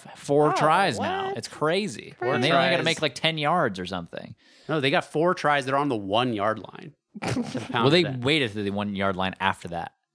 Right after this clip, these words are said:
Speaker 1: right?
Speaker 3: No,
Speaker 1: No,
Speaker 3: no,
Speaker 1: 'cause
Speaker 3: no.
Speaker 1: first he throws, 'cause he has to throw a fucking, a, a heater, you know? A
Speaker 3: Yeah.
Speaker 1: banger.
Speaker 3: No, because he
Speaker 1: A
Speaker 3: gets the
Speaker 1: baller.
Speaker 3: penalty. First, it was a defensive, uh, holding.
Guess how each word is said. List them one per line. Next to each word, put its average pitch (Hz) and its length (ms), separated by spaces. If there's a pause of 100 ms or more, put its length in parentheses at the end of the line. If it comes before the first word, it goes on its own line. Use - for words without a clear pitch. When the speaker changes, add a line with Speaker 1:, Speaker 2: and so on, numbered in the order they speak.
(340)
Speaker 1:
right? 98 260 (280)
Speaker 3:
No, 110 80
Speaker 1:
No, 107 80 (120)
Speaker 3:
no, - 60
Speaker 1:
'cause - 160
Speaker 3:
no. 98 60
Speaker 1:
first 185 240
he 165 100
throws, 143 460 (260)
'cause 147 120
he 160 80
has 165 120
to 165 80
throw 160 220
a 131 80
fucking, 117 480 (560)
a, 107 340
a - 20
heater, 143 480
you 95 120
know? 117 320
A 123 100
Speaker 3:
Yeah. 127 60
Speaker 1:
banger. 120 580
Speaker 3:
No, 147 80
because 143 280
he 139 200
Speaker 1:
A 151 40
Speaker 3:
gets 165 180
the - 60
Speaker 1:
baller. 151 200
Speaker 3:
penalty. 165 420 (340)
First, 196 280
it 202 60
was 180 160
a 143 60
defensive, 131 720 (120)
uh, 107 260
holding. 113 440